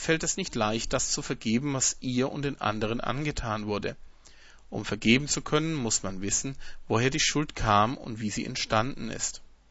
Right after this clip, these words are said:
Auch die Kinder, die Christine und ihren Bruder verschleppten,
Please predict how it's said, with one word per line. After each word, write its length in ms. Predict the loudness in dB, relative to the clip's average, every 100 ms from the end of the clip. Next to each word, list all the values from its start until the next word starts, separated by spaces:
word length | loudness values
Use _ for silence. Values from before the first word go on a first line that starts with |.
| -20 -20 -20 -20 -20 -20 -20 -20 -18
Auch 160 | -14 -8
die 140 | -8
Kinder, 440 | 0 2 6 4 4 -8 -6 -4
die 80 |
Christine 520 | -2 -2 0 0 0 0
und 120 | 0
ihren 220 | -2 -4
Bruder 340 | -2 0 0
verschleppten, 680 | 0 -2 0 0 0 -8 -10